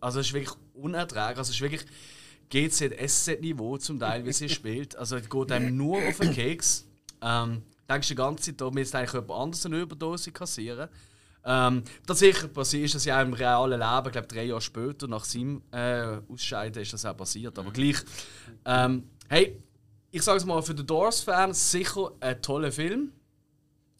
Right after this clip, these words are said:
Speaker 1: Ähm, für Leute, die grundsätzlich aber nicht unbedingt Doors-Fans sind, aber an dieser Zeit, Ende, äh, sechziger, Anfang siebziger Jahre interessiert sind,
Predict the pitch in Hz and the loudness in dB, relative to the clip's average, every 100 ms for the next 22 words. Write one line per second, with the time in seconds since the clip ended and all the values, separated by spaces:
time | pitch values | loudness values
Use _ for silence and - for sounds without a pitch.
0 | _ 123 127 135 127 - - - - 160 | _ 2 4 4 0 -8 -18 -20 -6 -2
1 | 190 170 165 - 240 269 233 190 - 156 | 0 -2 -6 -2 0 2 2 2 -2 0
2 | 160 160 165 160 - _ - 180 - 240 | 0 0 -4 -4 -14 _ -6 -6 -4 -2
3 | 233 196 165 - 151 143 156 - - 156 | 0 0 -2 -4 -2 0 2 0 -2 0
4 | 202 240 - - 180 - - 165 160 123 | 0 -2 -4 -2 -4 -6 0 2 4 0
5 | - 127 135 143 123 113 - 233 - - | -2 -2 0 0 0 -2 -2 -2 -6 -10
6 | - - _ _ _ _ - 147 151 151 | -12 -14 _ _ _ _ -6 -4 0 4
7 | 143 143 143 117 117 117 120 156 160 - | 4 4 0 0 2 2 2 2 2 -2
8 | - 165 - 123 - 196 - - 165 156 | 0 -2 -2 -6 -4 -6 -6 -6 -2 -2
9 | - 139 131 120 - 175 220 233 - - | -2 -6 -4 -2 0 0 -4 -4 -2 -2
10 | 160 208 | -4 -6